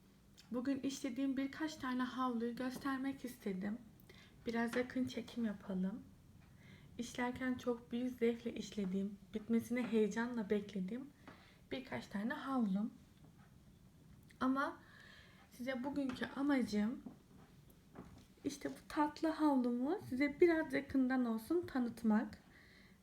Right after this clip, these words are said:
Belki işlemek isteyen arkadaşlarımıza da yardımcı olmak. Biraz şöyle yakınlaşalım. Bu havlumuza başlarken üstten bir kare ve yandan bir kare olmak üzere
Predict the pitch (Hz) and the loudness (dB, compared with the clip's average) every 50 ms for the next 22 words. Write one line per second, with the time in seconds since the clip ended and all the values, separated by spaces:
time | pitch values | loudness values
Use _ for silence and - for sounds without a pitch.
0 | - - - 240 240 240 233 - - 254 262 262 - 233 - - 262 240 240 247 | -4 0 2 2 2 2 -2 -2 0 2 2 2 2 0 -4 -4 -2 -2 -2 -2
1 | 240 - 247 - - - - 240 240 240 240 233 233 - - - - - - - | -4 -6 -8 -10 -6 -2 -2 0 0 0 -2 -4 -6 -10 -16 -20 -20 -20 -20 -20
2 | - - - 220 220 214 - - 214 220 233 226 226 - 247 226 220 220 220 214 | -12 -4 0 0 0 0 -2 -4 0 0 0 0 0 -2 -2 0 2 2 2 0
3 | 226 208 214 208 208 208 214 202 208 214 226 226 220 247 262 247 233 208 202 196 | 0 2 2 2 4 2 2 2 2 2 2 2 4 4 4 4 6 4 4 4
4 | 208 277 - - - - - - - - - - - - - - - - - - | 2 -4 -6 -10 -14 -16 -18 -20 -20 -20 -20 -18 -18 -16 -16 -16 -16 -16 -18 -18
5 | - - - - - - - - - - - - - - - 269 240 240 226 226 | -18 -18 -18 -18 -18 -18 -18 -18 -14 -10 -8 -8 -6 -4 -2 0 2 2 2 0
6 | - - - 254 247 240 247 262 269 269 269 - 226 214 214 214 214 - - 220 | -2 -4 -4 -2 -2 0 2 2 2 2 2 0 0 0 0 0 0 -2 -4 -6
7 | - - - - - - - - - - - - - - - - - - - - | -8 -8 -14 -18 -20 -20 -20 -18 -16 -16 -14 -14 -12 -12 -12 -14 -14 -14 -14 -16
8 | - - - - - - 339 349 349 349 339 302 269 247 233 226 220 226 220 226 | -16 -16 -18 -18 2 4 4 6 8 10 10 10 10 10 8 6 6 6 6 8
9 | 262 285 277 - - 311 311 311 302 - - 302 302 302 - - - - - - | 6 6 4 4 4 4 4 4 4 4 4 6 6 4 2 -2 -10 -20 -20 -20
10 | - - - - - - 285 285 - - 311 302 311 302 277 294 302 302 - - | -20 -20 -20 -4 2 4 4 4 6 6 8 8 10 10 10 10 8 8 6 4
11 | 294 262 247 240 214 220 214 220 226 240 247 254 269 285 294 285 262 285 302 320 | 4 6 6 6 6 6 6 8 8 6 6 6 8 8 8 8 10 10 8 8
12 | - - - 262 247 247 247 233 233 247 269 262 - 247 214 - 208 202 196 208 | 8 6 8 8 8 8 8 8 10 10 8 8 6 4 6 6 6 6 6 4
13 | 226 247 262 | 4 2 0